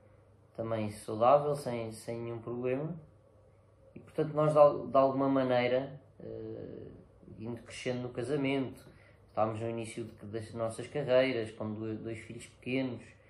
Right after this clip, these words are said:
eh, parecia que tudo, tudo corria bem, tudo corria como aparentemente deveria correr. E, portanto, de alguma forma, estranhamente, quase que até nos esquecíamos que, que havia esta possibilidade, não é? De, de um dia vir,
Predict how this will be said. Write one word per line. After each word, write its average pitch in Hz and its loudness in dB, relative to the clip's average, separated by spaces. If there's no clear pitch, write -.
eh, 98 -8
parecia 151 -2
que - -8
tudo, 151 -4
tudo - -4
corria 143 -2
bem, 143 12
tudo - -4
corria 143 -4
como 135 0
aparentemente 147 2
deveria 123 -2
correr. 113 -6
E, - -12
portanto, - -4
de - -4
alguma 147 8
forma, 156 6
estranhamente, 143 2
quase 139 6
que - -2
até 139 -2
nos 135 -4
esquecíamos 139 -4
que, 135 -4
que 131 -4
havia 135 0
esta 135 -2
possibilidade, 139 4
não 110 -2
é? 110 -2
De, 107 -10
de 110 -8
um 117 -4
dia 117 -4
vir, 117 -6